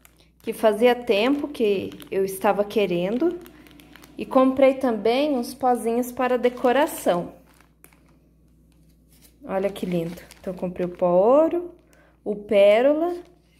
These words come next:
e o futacor. Olha que lindo, vai ficar lindo nos bolos. E comprei também essas, essas bolinhas decoradas pra colocar em cima do bolo.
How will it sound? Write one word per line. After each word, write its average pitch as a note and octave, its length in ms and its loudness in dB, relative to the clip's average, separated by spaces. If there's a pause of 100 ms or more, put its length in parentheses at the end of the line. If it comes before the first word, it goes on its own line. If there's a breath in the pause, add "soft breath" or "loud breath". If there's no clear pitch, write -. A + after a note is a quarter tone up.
(140)
e A3 100 -8
o A3 40 -4
futacor. C4 720 -6 (1800)
Olha F#3+ 220 -4
que F#3+ 180 -10
lindo, F3 260 -4
vai F3 100 2
ficar A3 260 -2
lindo A#3+ 360 0
nos G#3+ 200 -4
bolos. F3 580 -8 (680 soft breath)
E - 60 -18
comprei A#3+ 460 2
também A#3+ 560 -2
essas, B3+ 680 -4 (260)
essas G#3 400 -6
bolinhas A#3 840 -2 (840 soft breath)
decoradas G3 800 -2
pra A3+ 340 0
colocar A3+ 380 -2
em A#3 60 -2
cima A#3+ 280 -2
do C#4+ 120 -4
bolo. F#3+ 400 -4